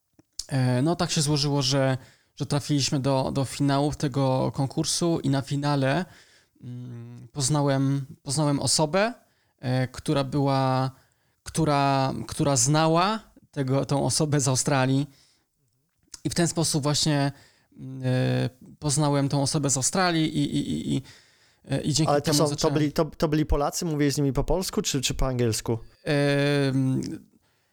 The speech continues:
Speaker 1: ten kontakt, którego poznałem w finale, to był Polak, ale ten Polak znał tego Australijczyka. I w ten sposób właśnie zacząłem współpracę z tym Australijczykiem i od tamtego czasu, y, dostałem, zacząłem na stałe współpracować z klientami zagranicznymi.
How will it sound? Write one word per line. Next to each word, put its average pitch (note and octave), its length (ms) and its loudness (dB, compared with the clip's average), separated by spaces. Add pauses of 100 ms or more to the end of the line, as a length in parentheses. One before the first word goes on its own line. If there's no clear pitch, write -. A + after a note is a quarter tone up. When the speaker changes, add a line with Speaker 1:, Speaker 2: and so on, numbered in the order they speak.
(240)
Speaker 1:
ten E3+ 160 0
kontakt, F#3+ 560 -2
którego D#3+ 320 0
poznałem D#3+ 320 2
w D#3+ 80 -6
finale, D#3 300 2
to D#3 120 -2
był C#3+ 140 0
Polak, F3 540 0
ale D3+ 140 0
ten D#3+ 180 0
Polak D3 360 0
znał C#3 200 0
tego C3 200 -2
Australijczyka. C3+ 680 -2 (220)
I E3 120 -2
w - 40 -6
ten G3 160 2
sposób D#3+ 360 0
właśnie D3+ 500 2 (340)
zacząłem D3 300 -2
współpracę D3 440 0
z - 80 2
tym C#3+ 120 2
Australijczykiem C#3+ 800 0 (840)
i D#3+ 180 -6
od C#3+ 140 -4
tamtego D3 360 -2
czasu, D3+ 640 0 (200)
y, C3 40 0
dostałem, C#3 800 0 (800)
zacząłem D3+ 500 2
na D3 180 4
stałe D3+ 340 2
współpracować C#3 720 0
z - 140 2
klientami C3+ 400 0
zagranicznymi. C3+ 760 0